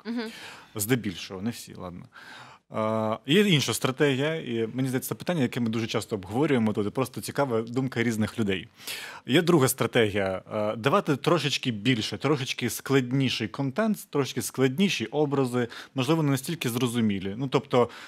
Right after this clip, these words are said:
Speaker 2: українця показувати не через шаровари,
Speaker 1: Мгм.
Speaker 2: а через якісь там більш цікаві і складні речі, які, можливо, не так очевидні. От, е, в-, на твоєму прикладі з Мольфаром.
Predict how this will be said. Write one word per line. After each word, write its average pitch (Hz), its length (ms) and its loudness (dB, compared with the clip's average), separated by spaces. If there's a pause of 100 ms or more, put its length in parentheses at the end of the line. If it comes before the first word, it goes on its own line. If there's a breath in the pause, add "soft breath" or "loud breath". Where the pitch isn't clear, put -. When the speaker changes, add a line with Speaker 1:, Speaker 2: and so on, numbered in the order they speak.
(120 loud breath)
Speaker 2:
українця 143 520 2
показувати 123 600 2
не 123 100 4
через 131 260 -2
шаровари, 143 640 2
Speaker 1:
Мгм. 120 120 -4
Speaker 2:
а 147 60 0
через 123 260 -2
якісь - 260 -2
там 110 320 -2 (100)
більш 113 240 -4
цікаві 127 460 -2
і 104 40 -2
складні 113 380 -2
речі, 139 300 -2
які, 113 200 -2
можливо, 147 340 -2
не 147 120 -2
так 147 240 -2
очевидні. 104 600 -2 (380 loud breath)
От, 147 200 -2
е, 151 40 0
в-, 120 680 0
на 135 100 2
твоєму 139 380 4
прикладі 123 560 0
з 113 340 0
Мольфаром. 101 600 -4